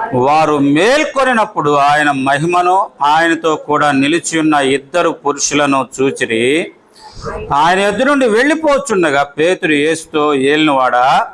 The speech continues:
మనం ఇక్కడ ఉండుట మంచిది. నీకు ఒకటియు, మోషేకు ఒకటియు, ఏలియాకు ఒకటియు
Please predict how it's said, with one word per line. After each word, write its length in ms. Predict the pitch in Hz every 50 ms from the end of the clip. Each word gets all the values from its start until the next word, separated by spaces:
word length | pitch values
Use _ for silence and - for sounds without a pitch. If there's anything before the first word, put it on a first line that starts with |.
| - - _ _ - - - - - - -
మనం 400 | 131 127 135 139 151 156 151 151
ఇక్కడ 260 | 151 - - - 151
ఉండుట 400 | 147 147 151 175 196 220 226 226
మంచిది. 880 | 220 196 175 170 170 165 - - 151 131 131 123 123 135 156 175 - - - - - - - - - - 127
నీకు 420 | 139 156 180 214 247 240 - 233
ఒకటియు, 580 | 214 202 - 180 165 - 175 165 160 160 165 160
మోషేకు 600 | 147 143 147 156 151 - - 156 151 147 - 151
ఒకటియు, 460 | 143 135 - - - 143 139 143 143
ఏలియాకు 640 | 139 127 127 131 147 151 151 151 147 147 143 143 135
ఒకటియు 500 | 123 - 131 - 135 131 123 117 117 117